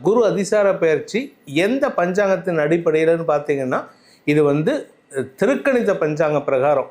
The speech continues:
ஏன்னா, நம்ம ஜாதகம் கணிக்கிறது வந்து பொதுவா வீட்டுல வந்து வாக்கிய பஞ்சாங்கம். ஆனா, நான் ஃபாலோ பண்றது திருக்கணித பஞ்சாங்க பிரகாரம் தான் ஃபாலோ பண்றோம். அதை பேஸ் பண்ணி தான் இந்த பலன்களை சொல்லியிருக்கோம்.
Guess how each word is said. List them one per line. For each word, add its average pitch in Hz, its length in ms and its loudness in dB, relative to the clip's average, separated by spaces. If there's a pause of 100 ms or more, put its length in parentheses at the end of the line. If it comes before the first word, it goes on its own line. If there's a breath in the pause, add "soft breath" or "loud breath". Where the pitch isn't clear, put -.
ஏன்னா, 165 180 0
நம்ம 160 300 0
ஜாதகம் 175 520 0
கணிக்கிறது 175 380 0
வந்து 160 340 0
பொதுவா 160 380 2
வீட்டுல 165 280 0
வந்து 135 440 -2 (240 loud breath)
வாக்கிய 196 460 0
பஞ்சாங்கம். 147 680 0
ஆனா, 160 200 0
நான் 165 340 0
ஃபாலோ 185 340 2
பண்றது 135 400 -2 (160)
திருக்கணித 190 480 0
பஞ்சாங்க 143 540 0
பிரகாரம் 143 380 2
தான் 165 160 0
ஃபாலோ 143 300 2
பண்றோம். 131 300 -2 (460 soft breath)
அதை 143 220 0
பேஸ் 196 280 0
பண்ணி 170 160 2
தான் 196 100 2
இந்த 156 140 0
பலன்களை 151 520 0
சொல்லியிருக்கோம். 139 440 -2